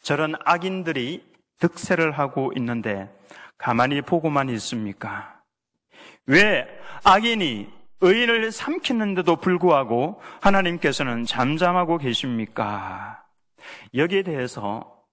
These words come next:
부르짖고 있던 하박국 선지자에게 하나님께서 응답을 해주셨죠.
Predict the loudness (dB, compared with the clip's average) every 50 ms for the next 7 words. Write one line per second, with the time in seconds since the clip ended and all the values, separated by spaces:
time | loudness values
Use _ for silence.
0 | _ _ -2 0 0 0 0 0 -4 -8 -2 2 4 4 4 4 2 0 0 2
1 | 0 2 4 4 4 2 0 -4 -2 -2 -4 -2 -2 -2 0 2 2 2 2 2
2 | 0 0 0 2 0 0 0 0 -2 -2 -2 -2 0 -2 -4 -4 -2 -2 -2 -2
3 | 0 2 2 2 2 0 -2 -2 -4 -6 -6 -6 -6 -6 -6 -6 -4 -6 -6 -6
4 | -8